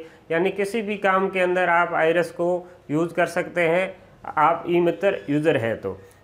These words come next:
तो अब मैं आपको इस वीडियो के अंदर मोरफो installation करना पूरा process दिखा देता हूं। तो चलता हूं system पर और आपको पूरा process live दिखा देता हूं। तो फ्रेंड्स, इस वीडियो में आपको complete process बताऊंगा, आप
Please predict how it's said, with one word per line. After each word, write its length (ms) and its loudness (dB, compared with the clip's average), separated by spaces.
तो 60 -2
अब 160 2
मैं 140 2
आपको 520 0
इस 200 -4
वीडियो 280 -2
के 140 -2
अंदर 400 0
मोरफो 440 2
installation 480 -2
करना 360 0
पूरा 180 0
process 460 -2
दिखा 260 0
देता 260 -2
हूं। 160 0
तो 200 -6
चलता 320 -4
हूं 220 2
system 400 -6
पर 340 -2
और 160 2
आपको 280 0
पूरा 220 -2
process 480 -4
live 220 2
दिखा 260 0
देता 260 -4
हूं। 120 -6
तो 160 -2
फ्रेंड्स, 360 -2
इस 220 -8
वीडियो 300 0
में 160 2
आपको 360 -2
complete 480 -4
process 440 -2
बताऊंगा, 460 0
आप 300 0